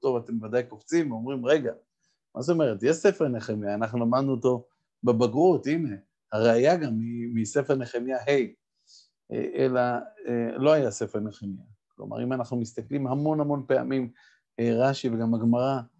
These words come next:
אומרת, אה, "והוא ב-, בירמיה", ו-, ומדברים על פסוקים שמופיעים בספר נחמיה, הספרים עזרא ונחמיה היו,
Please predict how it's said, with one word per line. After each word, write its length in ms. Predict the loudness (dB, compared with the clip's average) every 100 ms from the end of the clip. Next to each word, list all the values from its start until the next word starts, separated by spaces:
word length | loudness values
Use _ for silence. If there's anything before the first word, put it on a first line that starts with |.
| _ -8
אומרת, 460 | 0 2 2 2 2
אה, 200 | 0 0 0
"והוא 280 | 2 4
ב-, 280 | 4 2 2
בירמיה", 580 | 2 4 2 0 -2 -2 -4 -6
ו-, 240 | -6 -6 -10 -12
ומדברים 580 | -8 -6 -4 -2 -2
על 80 | -4
פסוקים 340 | -6 -14 -14 -12
שמופיעים 960 | -6 -4 -6 _ _ -8 -6 -2 -2 -2
בספר 400 | -2 -4 -4 -4
נחמיה, 460 | -4 -8 -8 -8 -8 _ -20 _ -14
הספרים 380 | -8 -2 0 2
עזרא 200 | 2 2 2
ונחמיה 480 | -4 -4 -2 -2
היו, 320 | 0 0 0